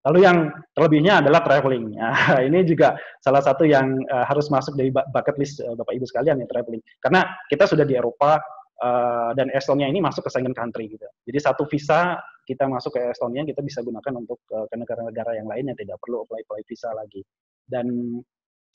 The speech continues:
itu salah satu kelebihannya dan saya tidak menyia-nyiakan itu, sempat,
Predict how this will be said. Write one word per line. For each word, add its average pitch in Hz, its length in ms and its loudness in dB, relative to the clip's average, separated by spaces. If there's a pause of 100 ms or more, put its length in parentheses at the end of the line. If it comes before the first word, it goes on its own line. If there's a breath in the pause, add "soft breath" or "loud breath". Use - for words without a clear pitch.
itu 156 160 -4
salah 156 200 4
satu 143 240 0
kelebihannya 135 480 -2
dan 117 160 -4
saya 135 200 -2
tidak 123 280 -2
menyia-nyiakan 110 800 -8
itu, 170 240 -6
sempat, 117 280 -8